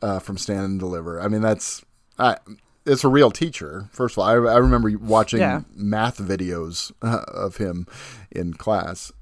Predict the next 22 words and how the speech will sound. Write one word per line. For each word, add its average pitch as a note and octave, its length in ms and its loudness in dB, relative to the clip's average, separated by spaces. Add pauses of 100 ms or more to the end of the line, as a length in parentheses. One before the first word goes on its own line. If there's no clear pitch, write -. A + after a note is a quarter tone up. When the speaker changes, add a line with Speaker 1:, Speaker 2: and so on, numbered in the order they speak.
Speaker 1:
and F2+ 240 -10
so F2 380 -6
that's B2 280 4
a C3+ 60 -2
good G#2+ 220 2
movie, F#2 420 -4
and F2+ 300 -6
he's G2 260 -8
an F2 280 -8
amazing G2 520 -2
portrayal. E2+ 640 -6 (360)
Um, F2+ 380 -4 (140)
John B2 400 6
Keating, A#2 720 2 (400)
played A2 200 2
by G#2+ 100 6
Robin G2+ 400 2
Williams F#2 420 -2
from F#2+ 200 -4
Dead F2+ 220 -2
Poets F2 320 0
Society. E2+ 680 -6